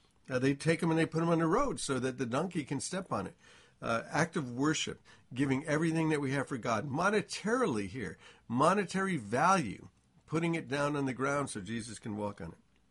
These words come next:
So same with us, giving of our monetary things, giving of our valuables to, uh, s-, for worship, for the sake of worship. And others cut branches from the trees and they spread them on the road.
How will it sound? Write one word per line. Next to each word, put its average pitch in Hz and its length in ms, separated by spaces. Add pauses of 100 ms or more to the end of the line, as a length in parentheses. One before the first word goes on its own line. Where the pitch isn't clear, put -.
(400)
So 147 220 (260)
same 156 280
with 147 120
us, - 320 (280)
giving 131 280
of 117 140
our 135 280
monetary 113 800
things, 92 340
giving 113 340
of 120 120
our 151 220
valuables 117 840
to, 90 340 (460)
uh, 87 260 (1000)
s-, - 160 (160)
for 127 220
worship, 156 380
for 107 120
the 95 140
sake - 260
of 92 100
worship. - 340 (1600)
And 160 140
others 226 280
cut 170 200
branches 165 380
from 170 120
the 147 80
trees 135 340
and 127 80
they 117 60
spread 117 300
them 107 80
on 104 100
the 95 100
road. 85 240